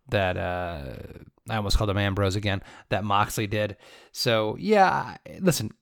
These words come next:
<laughs> Jon Moxley, uh, is a guy who casually renames his moves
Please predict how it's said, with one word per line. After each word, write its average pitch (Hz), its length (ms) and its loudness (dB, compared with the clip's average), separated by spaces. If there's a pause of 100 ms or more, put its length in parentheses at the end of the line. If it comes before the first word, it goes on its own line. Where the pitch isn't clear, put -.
(260)
<laughs> - 380 2
Jon 175 260 10
Moxley, 143 800 4
uh, 69 240 -10 (960)
is 139 220 2
a 127 120 4
guy 127 280 6
who 120 240 6
casually 123 500 6
renames 110 480 6
his 104 180 2
moves 101 520 2